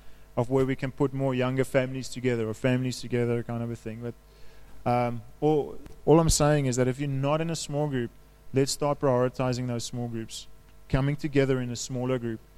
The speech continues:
But let's also not neglect the coming together of the big group. Amen. Now, the people neglecting the coming together of the big group is probably not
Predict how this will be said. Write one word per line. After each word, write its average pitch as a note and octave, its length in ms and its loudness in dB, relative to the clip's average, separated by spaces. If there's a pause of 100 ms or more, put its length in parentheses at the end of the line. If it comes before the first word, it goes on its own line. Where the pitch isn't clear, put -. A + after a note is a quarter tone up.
(260)
But B2+ 140 0
let's C3 200 2
also C#3+ 240 -2
not C#3 240 -2
neglect B2+ 440 -2
the B2 60 -6
coming B2+ 280 -2
together A#2+ 400 0
of A2+ 80 -2
the A#2+ 60 -2
big A2+ 260 0
group. A2+ 180 -4 (720)
Amen. A#2+ 400 0 (500)
Now, B2 360 2
the B2+ 100 -4
people D#3+ 300 2
neglecting C#3+ 480 0
the C#3 80 -4
coming D3 300 2
together C#3+ 360 4
of B2 80 0
the A#2+ 60 -2
big D3 260 6
group D3 220 0
is B2+ 80 -8
probably D#3 320 4
not C#3+ 160 0